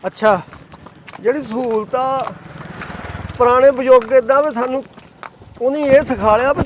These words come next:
Speaker 2: ਤੰਗੀ ਕੁਛ ਬਣਾਉਂਦੀ ਆ, ਗਵਾਉਂਦੀ ਕੱਖ ਨਹੀਂ।
Speaker 1: ਠੀਕ ਹੈ।
Speaker 2: ਹਨਾ?
Speaker 1: ਹਾਂ, ਹਾਂ, ਹਾਂ।
Speaker 2: ਵੀ ਮਤਲਬ ਤੰਗੀ 'ਚ ਬੰਦਾ ਕੁਛ ਸਿੱਖਦਾ।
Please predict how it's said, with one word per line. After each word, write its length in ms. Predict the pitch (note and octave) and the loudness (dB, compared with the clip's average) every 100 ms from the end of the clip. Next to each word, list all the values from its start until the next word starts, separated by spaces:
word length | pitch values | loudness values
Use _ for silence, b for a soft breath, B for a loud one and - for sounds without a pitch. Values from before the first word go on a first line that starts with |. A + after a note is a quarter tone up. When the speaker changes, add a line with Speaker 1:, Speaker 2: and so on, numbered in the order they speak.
| - | 0
Speaker 2:
ਤੰਗੀ 600 | A#3+ A#3+ C4 C#4 C#4 D#4+ | 0 0 -2 -2 -2 -6
ਕੁਛ 400 | - B3 B3 A3+ B3+ C4 C#4+ C4 | -6 0 2 2 0 0 0 -2
ਬਣਾਉਂਦੀ 540 | A3+ A3+ A3 A3 C4 B3 | 0 2 2 2 0 2
ਆ, 120 | C#4+ | 2
ਗਵਾਉਂਦੀ 440 | A3 A3 A3 C#4+ | 4 4 4 4
ਕੱਖ 220 | B3 G3 | 2 -2
ਨਹੀਂ। 140 | C#3 G2 - - - | -6 -14 -20 -20 -12
Speaker 1:
ਠੀਕ 280 | - F#3 F3 | -4 -2 0
ਹੈ। 200 | F#3+ D#3 - _ _ E3+ | -2 -2 -8 _ _ -8
Speaker 2:
ਹਨਾ? 120 | D4+ C#4 - _ - | -6 -6 -10 _ -14
Speaker 1:
ਹਾਂ, 160 | F3 E3 | -12 -10
ਹਾਂ, 120 | F3+ | -12
ਹਾਂ। 180 | - - - | -14 -18 -14
Speaker 2:
ਵੀ 60 | E3+ | -6
ਮਤਲਬ 260 | G3+ C#4 | -4 -4
ਤੰਗੀ 300 | - A#3+ B3 | -2 -2 -2
'ਚ 60 | C4+ | -2
ਬੰਦਾ 240 | B3+ B3 | 0 0
ਕੁਛ 180 | A#3+ A#3+ | 0 -2
ਸਿੱਖਦਾ। 460 | A3+ G#3 F3+ D3+ | -4 -4 -2 -2